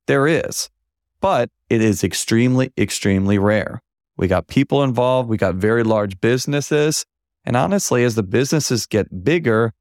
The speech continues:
sometimes people worry less and less about productivity because if you have enough dollars coming through, you can outrun this stuff, right? You can just work harder, not smarter. And also, it's hard. You gotta get people's head. You gotta figure out what motivates them. You gotta figure out what makes them tick,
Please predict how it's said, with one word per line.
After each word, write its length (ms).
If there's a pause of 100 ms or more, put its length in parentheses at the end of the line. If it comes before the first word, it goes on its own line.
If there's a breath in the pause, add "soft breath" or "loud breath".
(200)
sometimes 380
people 300
worry 300
less 360
and 80
less 220
about 300
productivity 720
because 340
if 160
you 60
have 80
enough 320
dollars 440
coming 320
through, 460 (380)
you 120
can 180 (120)
outrun 520
this 140
stuff, 320 (420)
right? 140
You 120
can 100
just 160
work 280
harder, 460
not 240
smarter. 600 (480)
And 100
also, 360
it's 100
hard. 400 (100)
You 120
gotta 180
get 180
people's 400
head. 380
You 80
gotta 220
figure 280
out 80
what 160
motivates 560
them. 140
You 80
gotta 160
figure 240
out 80
what 160
makes 260
them 160
tick, 460